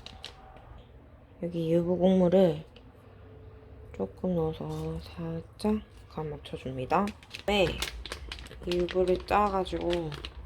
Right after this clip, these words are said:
국물을, 아이고, 국물 터지겠다. 국물을 일단 다 빼고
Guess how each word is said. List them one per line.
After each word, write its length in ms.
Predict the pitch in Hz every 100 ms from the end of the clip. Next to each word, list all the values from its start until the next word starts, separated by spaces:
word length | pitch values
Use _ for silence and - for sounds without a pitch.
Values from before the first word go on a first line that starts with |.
| - - - - - - - - - - - - - - - - - - - -
국물을, 480 | 185 180 175 165 170
아이고, 220 | 170 156 147 - -
국물 160 | 170 156
터지겠다. 720 | 147 - - - - - - - - - - - - - - - - - - - - - - - - 165 - -
국물을 300 | 180 175 160
일단 300 | 160 - -
다 120 | 151 -
빼고 360 | 170 175 190